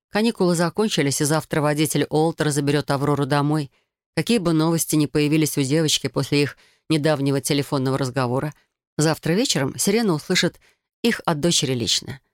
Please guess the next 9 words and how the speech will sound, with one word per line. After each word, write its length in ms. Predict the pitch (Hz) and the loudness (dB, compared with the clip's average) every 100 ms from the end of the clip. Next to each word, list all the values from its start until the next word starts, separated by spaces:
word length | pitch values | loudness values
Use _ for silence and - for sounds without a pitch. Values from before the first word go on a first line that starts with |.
| _ _ - | _ _ -4
Она 280 | 170 175 | 0 2
уже 180 | 165 160 | 2 0
запланировала, 720 | 156 165 156 156 165 151 139 139 | 0 0 0 0 0 0 -2 -2
что 220 | - 143 | -2 -2
они 200 | 139 139 | 0 0
вместе 340 | 143 143 - | 0 0 -4
поужинают 540 | - 139 143 127 139 135 | -2 0 0 0 -2 -2
вкусной 360 | - 139 143 | -6 -4 -2
пиццей. 480 | 123 170 - 123 123 | -2 -2 -2 -6 -10